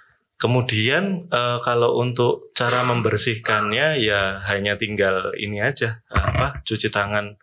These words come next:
yang baik sesuai universal precaution ya. Jadi, eh, dicuci tangan seperti itu, tapi, eh, tidak kita sarankan ya. Jadi lebih baik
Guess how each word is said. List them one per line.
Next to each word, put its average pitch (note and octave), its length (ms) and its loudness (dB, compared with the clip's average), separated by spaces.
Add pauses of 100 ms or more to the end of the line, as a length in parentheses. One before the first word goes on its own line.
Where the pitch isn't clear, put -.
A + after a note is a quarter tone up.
(380)
yang G#2 220 -2
baik G#2+ 320 0
sesuai G#2+ 480 2
universal G#2 560 0
precaution G#2 680 -2
ya. A2 160 -6
Jadi, G2+ 320 4 (640)
eh, G2+ 160 -2
dicuci G2+ 320 -6
tangan A2 400 0
seperti G#2 480 0
itu, D#3 220 2
tapi, D#3 560 -2
eh, A2+ 420 0
tidak - 460 -2
kita A2+ 640 -2 (480)
sarankan A2 640 0
ya. F#2+ 160 -8 (160)
Jadi A2 120 4
lebih B2 280 2
baik A#2+ 320 -2